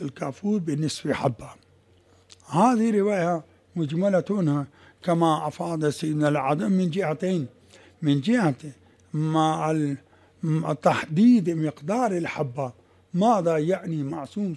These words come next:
سلام الله عليه بالحبة، وجانب آخر أنه لم يذكر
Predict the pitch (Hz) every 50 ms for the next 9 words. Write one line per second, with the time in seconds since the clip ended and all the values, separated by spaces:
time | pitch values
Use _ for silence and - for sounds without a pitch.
0 | - - 156 156 165 165 160 165 - - 151 139 151 180 208 226 220 190 - -
1 | _ - - - - _ - 156 170 180 160 - - - - 143 120 120 127 117
2 | 113 - _ _ _ _ - - - - - - - - - 147 143 139 120 143
3 | 165 196 240 254 262 240 226 240 233 233 254 247 - - - 226 214 185 143 127
4 | - _ - _ _ _ _ - 156 160 170 160 127 165 233 262 220 196 185 214
5 | 269 285 269 240 240 233 - - - - 226 220 180 143 123